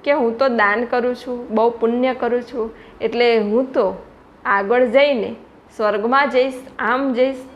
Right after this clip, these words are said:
તેમ જઈશ, બરાબર? પણ આ શેઠ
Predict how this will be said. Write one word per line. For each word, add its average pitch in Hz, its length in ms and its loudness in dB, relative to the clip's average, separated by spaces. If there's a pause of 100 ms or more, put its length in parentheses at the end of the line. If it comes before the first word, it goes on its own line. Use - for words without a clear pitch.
તેમ 247 300 -2
જઈશ, 254 360 -2
બરાબર? 240 400 -2 (600)
પણ 381 180 4
આ 392 120 6
શેઠ 381 400 0